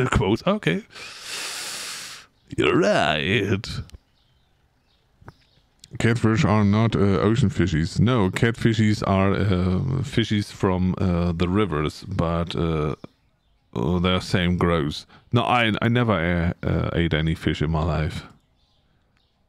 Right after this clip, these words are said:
I had to as a child. I was forced to eat all the fish my, uh, parents were doing. They really thought that, uh, yeah, one day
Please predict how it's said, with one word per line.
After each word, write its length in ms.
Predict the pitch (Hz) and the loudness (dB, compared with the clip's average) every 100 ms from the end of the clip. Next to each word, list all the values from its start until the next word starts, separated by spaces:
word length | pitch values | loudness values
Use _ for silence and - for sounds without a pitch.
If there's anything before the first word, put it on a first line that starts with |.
| _ - | _ -2
I 80 | 95 | 0
had 240 | 92 127 | 2 0
to 180 | - 143 | 0 0
as 160 | 98 98 | 2 0
a 80 | 98 | -2
child. 400 | - 104 117 98 | 0 2 2 2
I 100 | 87 | 2
was 200 | 90 - | 0 0
forced 300 | 98 101 - | 0 0 0
to 100 | - | 0
eat 220 | 95 90 - | 0 -2 0
all 160 | 110 | 0
the 100 | 120 | 0
fish 360 | 113 113 107 90 | 0 0 0 0
my, 440 | 90 92 92 87 | 0 2 2 0
uh, 240 | 85 87 87 | 0 0 0
parents 540 | - 101 95 92 - | 0 0 2 0 0
were 300 | 90 87 90 | 0 2 2
doing. 420 | 92 90 113 127 - _ _ _ _ _ _ _ _ _ _ _ _ _ _ _ _ _ _ _ _ _ _ _ - | 2 2 2 -2 -4 _ _ _ _ _ _ _ _ _ _ _ _ _ _ _ _ _ _ _ _ _ _ _ -2
They 120 | 95 | 2
really 280 | 95 123 135 | 4 2 2
thought 340 | - 107 104 | 2 2 2
that, 320 | 92 92 95 - | 2 0 0 0
uh, 120 | 98 | 2
yeah, 280 | 104 135 110 | 2 2 2
one 260 | 123 165 | 2 2
day 460 | 160 175 165 131 | 2 2 2 0